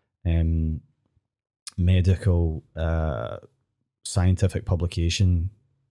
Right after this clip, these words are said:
uh, it's kind of search engine online. It's like Google for papers about health. So I went away and ended up reading, you know, hundreds or thousands of hours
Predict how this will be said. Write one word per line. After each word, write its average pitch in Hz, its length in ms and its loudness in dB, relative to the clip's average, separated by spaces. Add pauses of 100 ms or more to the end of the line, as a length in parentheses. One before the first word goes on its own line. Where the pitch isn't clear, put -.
(300)
uh, 78 300 -4 (560)
it's - 80 -20
kind 87 120 -4
of 80 60 -6
search 82 340 -6
engine 85 240 -2
online. 82 220 -4
It's - 100 -8
like 90 140 -8
Google 101 340 6
for 87 360 0
papers 87 520 0
about 80 320 -4 (100)
health. 82 440 -4 (640)
So 90 340 0 (320)
I 117 100 4
went 110 140 4
away 101 220 6
and 95 300 2 (600)
ended 98 280 2
up - 180 -6 (160)
reading, 90 640 2 (1080)
you 98 80 -2
know, 85 100 -4
hundreds 92 560 0
or 80 40 -10
thousands 110 540 6
of 92 80 4
hours 92 580 2